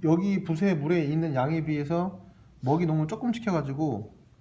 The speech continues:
찍었는데 봐봐, 이렇게 번지면 안 돼, 이제 시간이 지나면서. 그리고 찍-, 찍힌 부분도 조금이잖아요, 지금. 이제 저는 거의 한 절반 정도 찍혀 있잖아요.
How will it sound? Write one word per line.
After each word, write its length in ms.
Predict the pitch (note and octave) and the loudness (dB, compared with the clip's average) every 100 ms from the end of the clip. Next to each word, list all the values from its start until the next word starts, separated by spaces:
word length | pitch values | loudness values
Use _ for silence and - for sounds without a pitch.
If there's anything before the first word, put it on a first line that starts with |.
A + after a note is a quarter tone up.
| _ _ - | _ _ -14
찍었는데 840 | G#3+ A3+ A3 G3 F#3+ A3 A#3 - - - - _ _ - - - C#3 - | -4 0 0 0 0 0 -2 -10 -20 -20 -20 _ _ -20 -20 -14 -10 -6
봐봐, 180 | D3 C#3 | -4 -2
이렇게 220 | E3+ - | -2 -2
번지면 440 | C3+ D#3 E3+ F3 B2 | 2 4 4 2 0
안 160 | A2 | -2
돼, 80 | G#2 | -4
이제 200 | F#2+ F2+ | -4 -8
시간이 300 | - G#3+ G3+ | -4 2 2
지나면서. 440 | D#3 C#3 A2+ G2 F#2 - - - - - | 2 0 -2 -4 -8 -10 -18 -20 -12 0
그리고 520 | G#3 G#3+ B3 B3 - - - | 2 2 0 -4 -10 -18 -12
찍-, 220 | - C4 G#3 | -4 -4 -2
찍힌 280 | E4 D#4+ | 0 2
부분도 520 | C#4 G#3+ A3 G#3+ A#3+ A3 | 2 2 2 0 0 -2
조금이잖아요, 560 | D#4+ D4+ A3 D#3 A#2 | 0 2 2 2 -2
지금. 360 | A2+ A#2+ G3+ - - - - - D#3 | -4 -4 -4 -6 -20 -20 -20 -10 -2
이제 240 | D#3+ D#3+ - - | -2 -4 -10 0
저는 440 | F3 F#3+ E3+ - - - - | 2 2 0 -4 -14 -20 -6
거의 220 | D3+ E3 | 0 2
한 120 | D#3+ | 2
절반 320 | - D3+ G3 | 2 4 4
정도 200 | F#3+ D3+ | 4 0
찍혀 220 | - - G3 | -4 -2 -2
있잖아요. 400 | - A2 A2 | 0 -4 -4